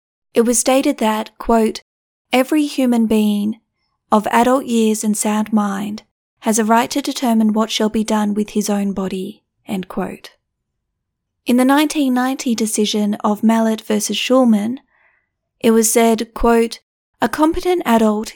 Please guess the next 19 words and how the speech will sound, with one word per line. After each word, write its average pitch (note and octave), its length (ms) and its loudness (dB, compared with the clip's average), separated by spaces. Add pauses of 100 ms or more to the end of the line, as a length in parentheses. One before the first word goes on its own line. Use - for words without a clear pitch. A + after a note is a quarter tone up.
is G#3+ 120 0
generally C#4 460 4
entitled G#3+ 460 0
to G#3 120 -6
reject G#3+ 520 -2
a A3 80 -4
specific A3 560 -4
treatment G#3+ 600 -2 (400)
or A3 460 2
all B3 300 0
treatment, G#3+ 800 -10 (540)
or A3 120 4
to A3+ 80 4
select A#3 340 0
an A3 140 4
alternative B3+ 640 0
form C#4 320 0
of C4+ 100 -6
treatment, G#3+ 560 -2